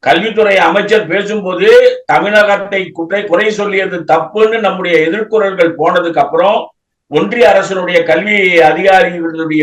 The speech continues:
குரல் உ-, மட்டுப்பட்டு கீழே ஒழுங்கிட்டு இருந்தது. அது ஒரு பிளஸ் பாயிண்ட் நம்முடைய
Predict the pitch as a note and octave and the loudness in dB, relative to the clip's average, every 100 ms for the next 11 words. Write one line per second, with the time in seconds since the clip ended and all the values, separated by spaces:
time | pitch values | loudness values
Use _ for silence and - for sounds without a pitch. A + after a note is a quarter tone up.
0 | D3 E3 G3+ G#3+ E3 E3 D#3+ D3 D3+ B3 | 0 0 0 -2 -4 -6 -4 -4 -4 -4
1 | G3+ F#3+ E3+ G#3+ G3+ A#3+ G#3 F3 F3+ F3 | -6 -6 -6 -8 -4 0 0 0 -2 -4
2 | D#3+ D3 C3+ B2+ A#2+ - C#3 E3+ F3 E3 | -6 -8 -10 -12 -12 -6 -6 -4 -6 -2
3 | E3 E3 - F3 E3+ E3+ A3+ B3 - _ | -2 -2 -4 -4 -2 0 2 0 -4 _
4 | _ E3 E3 E3+ | _ -4 0 2